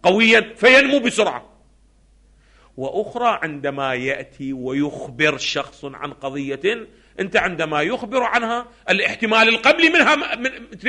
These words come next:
تبدأ القضية مو تبدأ من خمسين في المئة، تبدأ من سبعين في المئة، تبدأ من ستين في المئة، وإنما تبدأ ماذا؟ ها؟ تبدأ من واحد من ألف،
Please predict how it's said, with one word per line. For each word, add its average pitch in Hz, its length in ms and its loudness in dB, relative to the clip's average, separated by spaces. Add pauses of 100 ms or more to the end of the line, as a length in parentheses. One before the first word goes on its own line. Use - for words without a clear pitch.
تبدأ 247 280 2
القضية 302 500 2 (180)
مو 330 200 0
تبدأ 339 420 4
من 302 200 -4
خمسين 285 400 -6
في 202 120 -6
المئة، 233 440 0 (240)
تبدأ 240 340 4
من 254 160 0
سبعين 240 440 2
في 196 100 2
المئة، 226 280 2
تبدأ 226 340 2
من 240 140 -6
ستين 220 360 -6
في 196 100 -2
المئة، 208 280 2 (160)
وإنما 214 340 2
تبدأ 262 360 4
ماذا؟ 277 420 2 (1500)
ها؟ 320 360 -4 (320)
تبدأ 180 480 -4 (100)
من 139 320 -12
واحد 143 460 -6
من 104 220 -18 (180)
ألف، - 400 -18